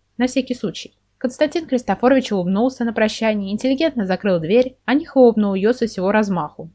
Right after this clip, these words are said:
Тоже, кстати, показатель, немаловажный. Сунул в рот сигарету, прикурил, развернувшись спиной к ветру, и заспешил легкой рысью по территории двадцать восьмой больницы к длинному семиэтажному хирургическому корпусу,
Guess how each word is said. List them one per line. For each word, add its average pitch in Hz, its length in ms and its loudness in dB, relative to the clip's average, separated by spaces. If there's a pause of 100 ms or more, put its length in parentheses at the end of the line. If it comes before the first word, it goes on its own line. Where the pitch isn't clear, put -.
Тоже, 294 220 2
кстати, - 300 -2
показатель, 220 680 0
немаловажный. 190 840 -2 (120)
Сунул 269 420 2
в - 20 0
рот 220 220 2
сигарету, 208 580 0
прикурил, 196 680 -2
развернувшись 226 640 0
спиной 220 280 -2
к 220 80 -10
ветру, 214 480 -2 (220)
и 311 100 0
заспешил 226 560 0
легкой 180 420 0
рысью 233 440 -2 (180)
по 196 100 -8
территории 196 440 2
двадцать 190 240 0
восьмой 185 300 -4
больницы 214 420 0
к 190 80 -6
длинному 240 400 2
семиэтажному 214 640 -2
хирургическому 180 720 -6
корпусу, 160 580 -6